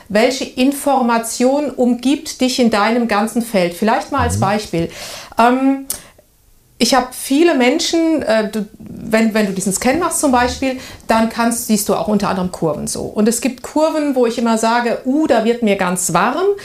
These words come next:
Speaker 1: weil diese Kurve trägt zum Beispiel die Information, ich sag mal, einer massiven Erkrankung.
Speaker 2: Mhm.
Speaker 1: So, einer sehr massiven Erkrankung. Ich würde von dir den Scan machen und würde diese Kurve sehen. So.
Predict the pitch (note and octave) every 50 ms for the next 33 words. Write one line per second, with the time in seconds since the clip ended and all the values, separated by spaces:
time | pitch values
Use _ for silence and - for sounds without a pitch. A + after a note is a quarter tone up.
0 | - - - - - A3 A3 A3 A#3 A#3+ A#3 A#3 A3+ - - - C4+ C#4 D4 E4
1 | E4+ E4+ F4 E4+ F4 F4 F4 - - - - - - A#3+ A#3+ C4 C#4 - - -
2 | C4+ A#3 A#3 A#3+ B3 B3 - A3 A3 G#3+ G3+ A3 G#3+ - A#3 G#3 G3+ F#3+ F#3 -
3 | - - - G#3 A3 B3 C#4 D4+ D#4 E4+ F4 - - - - - - - _ -
4 | A3+ - - B3 B3 B3+ B3+ A3+ A3 - F#3+ G3+ A3+ A3+ G#3+ G#3+ G#3 G3+ - -
5 | B3+ B3+ B3 A#3+ - - G3 - - D#3+ D#3+ D#3 - - B2 C#3 C#3+ C#3+ - _
6 | - - F2+ E2 A#2+ F3+ - - - G3 G#3+ G3+ G3 G3 G3+ - C4 C4 C4 C4
7 | A#3 A#3+ A#3 G#3 G3 G3 D#3 F3 F3 - - A#3+ C#4 D#4 - D4 B3 A#3 - -
8 | A#3+ - G#3 - G3+ F3 F3 E3+ - E3 D#3+ - - - F4 D#4 D#4 D4+ D4 D4
9 | C4 A3+ G3 A3+ B3 B3 B3 A#3+ - A3+ A#3 A#3 - A#3+ B3 - B3 A#3+ A3+ F#3+
10 | D#3+ - - C#3 - - - - - G#3 F3+ D#3+ D#3 -